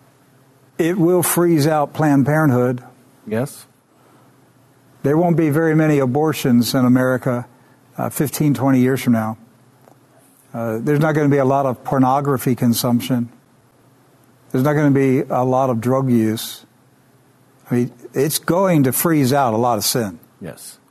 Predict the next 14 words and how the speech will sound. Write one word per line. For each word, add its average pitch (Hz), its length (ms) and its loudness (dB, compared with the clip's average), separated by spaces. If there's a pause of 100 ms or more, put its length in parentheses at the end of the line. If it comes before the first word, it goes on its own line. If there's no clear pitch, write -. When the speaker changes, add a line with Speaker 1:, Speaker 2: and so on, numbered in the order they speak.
Speaker 1:
That's 139 180 -2
for 131 140 -2
sure, 131 220 -2
because 120 280 -2
people, 139 540 -2 (640)
um, 107 340 -2 (300)
a 135 40 -2
lot 151 120 2
of 143 80 -4
people 143 180 0
are 117 40 -4
gonna 120 120 0
be 107 120 0
dead. 120 440 -2